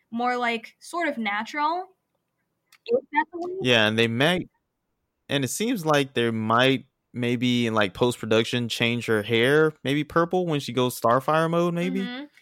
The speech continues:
Speaker 1: That would be
Speaker 2: Or
Speaker 1: really
Speaker 2: pink or
Speaker 1: cool.
Speaker 2: whatever.
Speaker 1: Like that, that fluorescent, uh, purpley pink.
Speaker 2: Yeah, and they might do, like, the tips of, tip of her hair, because they did a image of, like, her normal as the person in the suit, and then they have, like, a, um, concept art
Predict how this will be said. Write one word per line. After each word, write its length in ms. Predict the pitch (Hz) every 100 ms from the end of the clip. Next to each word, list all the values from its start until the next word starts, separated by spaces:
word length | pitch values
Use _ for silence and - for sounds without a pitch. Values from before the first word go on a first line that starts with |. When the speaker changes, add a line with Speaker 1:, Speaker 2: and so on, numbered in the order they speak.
| -
Speaker 1:
That 100 | 240
would 100 | 381
be 80 | 453 359
Speaker 2:
Or 80 | 285
Speaker 1:
really 280 | 285 302 330
Speaker 2:
pink 220 | 151 170 403
or 140 | 285
Speaker 1:
cool. 80 | 208
Speaker 2:
whatever. 360 | 110 131 139 151
Speaker 1:
Like 220 | 262 262
that, 320 | 269 254 240 -
that 200 | 247 240
fluorescent, 760 | 269 247 220 226 254 247 247 226 _ _ -
uh, 440 | 226 214 196 175 - _ _ _ _ -
purpley 360 | 262 262 247
pink. 300 | 233 226 254 381 _ _ _ _ _
Speaker 2:
Yeah, 180 | 147 131
and 80 | 110
they 60 |
might 180 | 113 127
do, 100 | 120
like, 200 | 113 110
the 60 | 101
tips 320 | - 131 -
of, 100 | 113 -
tip 200 | - 143
of 80 | 120
her 140 | 110 104
hair, 240 | 131 110
because 300 | 107 131 117
they 120 | 123
did 220 | 123 143
a 160 | 127 110 -
image 300 | 120 127 123
of, 100 | 113
like, 200 | 107 98
her 360 | - 123 120 113 -
normal 640 | 120 117 127 135 139 143 _ -
as 160 | 123 107
the 80 |
person 340 | 104 127 127 127
in 120 | 117
the 60 | 110
suit, 280 | - 143
and 120 | 110 110
then 140 | 110
they 80 | 107
have, 200 | 113 107
like, 180 | 107 101
a, 240 | 101 101
um, 460 | 101 101 101 101 92 _ -
concept 520 | 131 135 131 107 -
art 280 | - 101 -